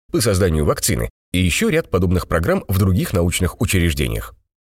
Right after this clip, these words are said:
Уважаемый благотворитель даже выделил деньги на клинические испытания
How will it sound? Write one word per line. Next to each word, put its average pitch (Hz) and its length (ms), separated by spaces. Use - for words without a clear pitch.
Уважаемый 98 540
благотворитель 101 580
даже 107 220
выделил 107 340
деньги 120 280
на 113 100
клинические 117 540
испытания 147 600